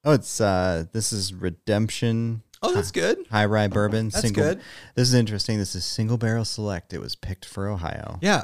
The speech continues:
Speaker 2: uh, shout
Speaker 1: Oh.
Speaker 2: out to my mother-in-law. Got that.
Speaker 1: Yeah. No, it's good. It just caught me off guard. <laughs>
Speaker 2: It's strong. It's really good.
Speaker 1: Yeah.
Speaker 2: Redemption.
Speaker 1: It's
Speaker 2: And you got,
Speaker 1: Indiana.
Speaker 2: and you got some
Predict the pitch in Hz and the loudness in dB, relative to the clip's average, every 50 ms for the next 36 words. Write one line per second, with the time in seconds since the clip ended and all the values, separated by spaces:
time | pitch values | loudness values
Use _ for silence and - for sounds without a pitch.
0 | - - 120 123 120 117 113 - - 143 139 139 135 - - 139 135 127 131 151 | -4 -4 -2 0 0 0 0 0 0 2 2 2 0 0 0 0 0 2 2 0
1 | 185 202 170 120 107 101 101 101 98 - - 101 101 - - 101 98 95 - _ | 0 0 -2 -2 -2 -2 -2 -4 -6 -6 -6 -6 -4 -4 -6 -6 -6 -6 -10 _
2 | - 117 107 85 82 - _ - 127 127 135 143 - - - 156 165 139 98 160 | 0 0 0 0 0 -6 _ 2 4 6 6 6 4 4 6 8 8 8 6 4
3 | - 117 104 - 107 - - 127 120 113 120 113 107 101 - - 131 143 107 85 | 0 -4 -2 -2 -4 0 0 0 2 2 2 2 2 0 4 8 8 10 10 8
4 | 78 76 - - - 101 - - - _ _ _ - - - - 120 110 113 113 | 6 2 -2 -6 -8 -8 -8 -10 -16 _ _ _ -12 -10 -8 -8 -8 -6 -6 -6
5 | 113 165 170 - - 151 143 - - _ _ _ _ _ - - 135 139 135 117 | -6 -8 -10 -14 -16 -20 -20 -20 -20 _ _ _ _ _ -10 -8 -4 -4 -2 0
6 | 123 127 120 95 98 - - - _ 92 92 90 87 82 - - - _ _ _ | 2 0 0 0 -4 -10 -16 -20 _ -12 -10 -10 -10 -10 -14 -18 -20 _ _ _
7 | _ _ _ _ _ _ _ _ - - - - 107 95 - - 104 117 110 - | _ _ _ _ _ _ _ _ -20 -20 -20 -20 -20 -18 -16 -16 -16 -14 -14 -14
8 | - - 80 78 76 78 - _ _ _ _ _ _ - 117 110 104 123 127 120 | -14 -14 -16 -16 -20 -20 -20 _ _ _ _ _ _ -10 -4 0 2 4 6 8
9 | 117 117 117 113 110 107 98 95 92 90 - 117 113 123 151 185 175 143 - 123 | 8 8 6 6 4 2 2 0 -2 -4 -4 -2 0 2 2 2 2 2 0 -4
10 | 110 104 101 95 - | -4 -4 -6 -8 -12